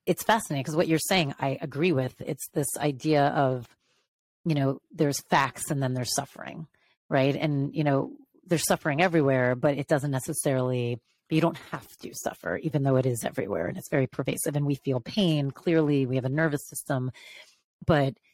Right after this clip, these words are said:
it is, it's this weird, like you're saying, a very freeing feeling, but simultaneously, sometimes this fucked up feeling of like, "Then what's real?"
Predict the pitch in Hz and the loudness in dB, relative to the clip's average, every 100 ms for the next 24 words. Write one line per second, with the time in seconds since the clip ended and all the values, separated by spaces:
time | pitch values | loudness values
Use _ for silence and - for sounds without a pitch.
0 | _ _ 175 170 - - _ 185 180 - | _ _ 2 2 0 -8 _ -2 -2 -2
1 | 185 - 147 151 208 208 196 185 - _ | -2 -2 -2 0 4 4 4 2 -2 _
2 | _ - 165 156 143 - 214 143 180 160 | _ 2 2 2 0 2 2 4 4 2
3 | - - - 202 220 170 - 147 135 135 | -2 -8 -2 0 2 0 0 -2 0 0
4 | 156 165 - - 165 165 165 - - 214 | 0 -2 -4 -2 0 2 0 -2 -4 0
5 | 185 151 - 143 139 139 143 - _ _ | 0 0 -2 0 0 0 -4 -10 _ _
6 | _ _ - - 180 165 170 165 156 - | _ _ -20 -6 -2 0 0 0 0 -6
7 | - - _ 165 - 170 - 185 - - | -18 -20 _ -4 0 0 2 0 0 0
8 | 170 151 143 139 139 135 131 _ - - | 2 4 2 0 2 2 0 _ -20 -20
9 | _ _ _ 160 151 151 - - 190 285 | _ _ _ -6 0 2 0 0 2 4
10 | - | 2